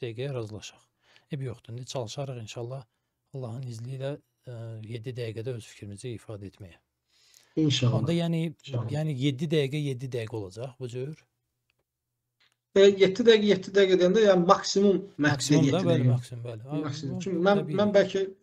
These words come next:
Speaker 2: fikrimi iki dəqiqə şey
Speaker 1: Bəli,
Speaker 2: elədim, dedim,
Speaker 1: təbii.
Speaker 2: sözü verəcəm sizə,
Speaker 1: Elə
Speaker 2: Qurban
Speaker 1: olsa
Speaker 2: bəy.
Speaker 1: çox əla,
Speaker 2: Bu,
Speaker 1: yəni.
Speaker 2: bunu,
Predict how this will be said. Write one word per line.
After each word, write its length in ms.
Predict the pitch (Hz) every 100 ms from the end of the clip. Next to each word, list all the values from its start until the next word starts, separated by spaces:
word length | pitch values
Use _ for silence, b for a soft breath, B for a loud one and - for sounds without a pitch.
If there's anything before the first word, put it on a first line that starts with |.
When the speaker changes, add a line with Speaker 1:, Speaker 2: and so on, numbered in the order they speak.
| _
Speaker 2:
fikrimi 420 | - - 190 190
iki 220 | - 196
dəqiqə 380 | 175 156 139 151
şey 400 | 156 - - 135 - _ _ _
Speaker 1:
Bəli, 160 | 160 139
Speaker 2:
elədim, 220 | 139 175
dedim, 160 | 175 156
Speaker 1:
təbii. 100 | 135
Speaker 2:
sözü 240 | 151 156
verəcəm 340 | 160 151 143 143
sizə, 220 | - 143
Speaker 1:
Elə 100 | 160
Speaker 2:
Qurban 240 | 156 143 180
Speaker 1:
olsa 300 | 196 170 196
Speaker 2:
bəy. 80 | 190
Speaker 1:
çox 200 | 185 139
əla, 240 | 131 113
Speaker 2:
Bu, 100 | 190 226
Speaker 1:
yəni. 220 | 120 190
Speaker 2:
bunu, 200 | 233